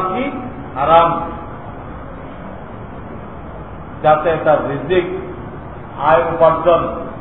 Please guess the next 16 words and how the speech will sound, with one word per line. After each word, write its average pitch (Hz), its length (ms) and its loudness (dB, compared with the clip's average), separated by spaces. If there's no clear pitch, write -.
হান্ড্রেড 151 380 -2
পার্সেন্ট 139 400 2
হালাল 139 360 6
হয়। - 240 -2
আর 135 140 -4
বলেছে, 165 360 -2
হালাল 185 340 6
মাল 170 240 2
অল্প 160 300 0
যদি - 280 6
হয়, 151 300 8
আল্লাহ 151 360 0
তাআলা 131 280 -2
বরকত 123 440 -2
দান 113 200 -4
করেন। - 240 -10